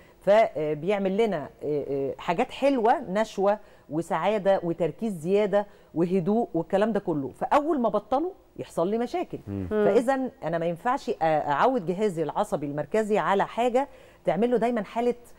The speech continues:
Speaker 1: تهيج، يعني، او حاله نشاط زياده. هو
Speaker 3: مم.
Speaker 1: محفز.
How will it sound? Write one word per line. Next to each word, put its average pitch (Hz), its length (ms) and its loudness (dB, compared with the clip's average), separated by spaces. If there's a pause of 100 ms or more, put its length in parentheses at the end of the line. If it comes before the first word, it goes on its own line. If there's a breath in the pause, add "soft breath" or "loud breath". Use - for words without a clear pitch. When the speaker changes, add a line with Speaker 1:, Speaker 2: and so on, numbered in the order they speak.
(340 soft breath)
Speaker 1:
تهيج، 165 520 2
يعني، 143 300 -4
او 147 100 2
حاله 226 440 0
نشاط 196 280 0
زياده. 165 420 2
هو 147 180 2
Speaker 3:
مم. - 80 2
Speaker 1:
محفز. 120 640 -4